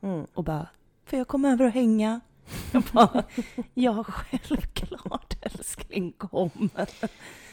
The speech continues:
Speaker 1: Ja, lilla gubben. Jag är också så trött.
Speaker 2: Ja.
Speaker 1: Jättetrött är jag. Alltså, att alla fyller år samma helg.
Speaker 2: Nej, men det
Speaker 1: Mimmi och Kristin, våra bästa kompisar som ju också har gästat den här podden,
Speaker 2: Mm.
Speaker 1: har ju båda fyllt år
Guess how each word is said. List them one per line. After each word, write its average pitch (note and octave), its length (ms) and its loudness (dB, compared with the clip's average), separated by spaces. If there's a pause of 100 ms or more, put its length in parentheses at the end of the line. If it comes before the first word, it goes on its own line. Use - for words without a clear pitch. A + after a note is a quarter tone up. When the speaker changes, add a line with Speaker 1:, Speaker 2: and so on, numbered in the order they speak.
(120)
Speaker 1:
Ja, D#3+ 380 -6
lilla D3+ 320 -8 (140)
gubben. C3+ 500 -8
Jag F3+ 160 6
är F3+ 60 4
också - 220 -6
så D3 400 -4
trött. - 600 -10 (180)
Speaker 2:
Ja. E3+ 380 0 (200)
Speaker 1:
Jättetrött E3 680 -6
är G#2+ 100 -6
jag. - 160 -4
Alltså, - 240 -4
att E3+ 380 0
alla G#3 300 2
fyller F#3 300 -2
år D#3+ 180 0
samma D3+ 480 -4
helg. D#3 400 -2 (260)
Speaker 2:
Nej, F3 180 -8
men - 260 -8
det E3+ 320 -10
Speaker 1:
Mimmi G#3 380 6
och G3+ 80 0
Kristin, D#3+ 580 -2
våra C#3+ 280 2
bästa - 260 -6
kompisar D3+ 400 -4
som D3+ 220 -4
ju D3 60 0
också C#3+ 220 -6
har C#3+ 60 0
gästat F#3 540 -2
den D#3 140 -2
här D3 100 -2
podden, - 640 -2
Speaker 2:
Mm. E3+ 480 2
Speaker 1:
har F3+ 140 4
ju D#3+ 160 2
båda F3 420 4
fyllt D#3+ 300 -6
år C#3+ 300 -2